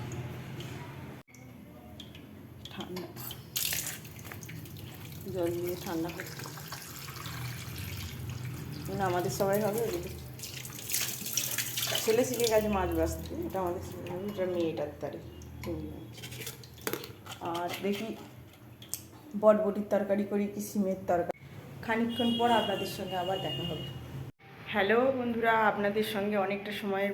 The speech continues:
পর দেখা হলো। সেই য-, ভাত আর ডাল সিদ্ধ চাপিয়েছিলাম, তখন আমার ছেলেমেয়েরাও খেয়ে স্কুলে চলে গেছিলো। যা রান্না হয়েছিল, ভাত আর ডাল সিদ্ধ, সিদ্ধ আর মা-, চিংড়ি মাছ ভাজা দিয়ে।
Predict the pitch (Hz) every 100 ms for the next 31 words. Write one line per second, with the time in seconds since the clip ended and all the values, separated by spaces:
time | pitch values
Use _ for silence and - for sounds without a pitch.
0 | 196 190 202 180 175 208 196 190 196 220
1 | - - - - - - - 202 - 185
2 | 175 170 185 190 196 190 190 - 175 180
3 | 190 170 190 190 175 - 180 180 208 196
4 | 233 240 - - - - - - 175 175
5 | 208 190 190 190 190 185 180 190 196 196
6 | 190 196 190 - 180 185 190 185 196 196
7 | 202 226 - - - - 165 196 196 175
8 | 180 196 185 - 208 226 233 - 175 180
9 | 185 180 170 170 175 180 202 185 - -
10 | - - - - - - - - - -
11 | 202 - 240 262 - - 175 180 175 170
12 | 170 170 175 208 202 196 190 190 175 175
13 | 170 208